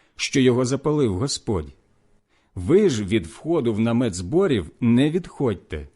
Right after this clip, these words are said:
а то помрете, бо миро Господнього помазання покоїться на вас". І ті вчинили по Мойсеєвому слову.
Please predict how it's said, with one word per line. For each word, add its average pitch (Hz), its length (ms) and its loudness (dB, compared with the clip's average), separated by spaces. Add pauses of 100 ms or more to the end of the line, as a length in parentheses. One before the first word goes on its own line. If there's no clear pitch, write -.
(400)
а - 100 -6
то - 180 -4
помрете, 120 600 -2 (580)
бо 113 220 2
миро 185 460 4
Господнього 160 840 -2
помазання 139 920 -2
покоїться 104 640 -4
на 101 140 -2
вас". 101 440 -8 (2000)
І 107 140 2
ті 220 380 -2 (280)
вчинили 143 760 0
по 92 140 -2
Мойсеєвому 131 880 -2
слову. 87 580 -6